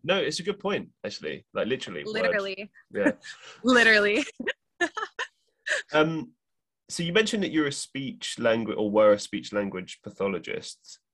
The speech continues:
Speaker 1: Um, can you just tell us a little bit more about that job and what it entails?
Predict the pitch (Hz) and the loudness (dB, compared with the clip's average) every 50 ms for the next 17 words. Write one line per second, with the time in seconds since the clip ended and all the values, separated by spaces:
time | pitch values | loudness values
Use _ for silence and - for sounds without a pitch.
0 | _ - - 98 98 95 92 92 90 87 - _ _ - - 202 208 403 415 - | _ -6 -2 0 0 0 -2 -4 -8 -12 -14 _ _ -2 0 4 6 6 4 4
1 | - 311 233 233 233 208 185 156 - 151 131 127 127 127 120 104 - 120 110 - | 4 2 2 2 2 4 2 4 4 4 4 4 6 6 6 6 4 4 2 2
2 | - - 107 107 - - - 107 104 101 101 101 98 98 95 - - 87 87 92 | 0 -2 -4 -4 -4 -2 0 0 0 0 -2 -4 -4 -4 -4 -4 -8 -8 -10 -6
3 | - 95 95 87 82 82 82 - - - - | -2 0 0 0 0 -2 -4 -10 -14 -16 -16